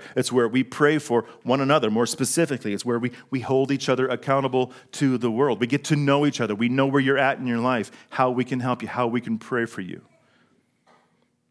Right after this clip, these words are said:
And so as, again, as we look over the past year and a half, if you're a core group member here,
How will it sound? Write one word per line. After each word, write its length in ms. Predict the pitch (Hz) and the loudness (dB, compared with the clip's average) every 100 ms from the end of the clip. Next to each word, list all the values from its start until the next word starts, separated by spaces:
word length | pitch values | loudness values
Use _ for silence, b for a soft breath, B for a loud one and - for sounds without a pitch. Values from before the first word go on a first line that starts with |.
| _ _ _ _ _ _ | _ _ _ _ _ _
And 100 | 110 | -6
so 120 | 131 | 2
as, 160 | 139 131 | 2 2
again, 260 | 135 143 | 2 2
as 140 | 120 104 | 2 0
we 80 | 117 | 0
look 180 | 127 | 2
over 160 | 131 127 | 2 2
the 80 | 117 | 0
past 380 | 135 123 120 120 | 2 2 0 -2
year 160 | 127 | 0
and 100 | 120 | 0
a 40 | 110 | 0
half, 360 | 120 131 - - b b b b b - | -2 -2 -4 -18 b b b b b -10
if 160 | 113 | 0
you're 180 | 143 151 | 2 4
a 60 | 147 | 2
core 280 | 160 156 | 4 4
group 220 | 139 151 139 | 4 0 2
member 360 | 135 139 139 | 2 2 0
here, 560 | 120 143 139 147 151 | 0 0 2 0 -4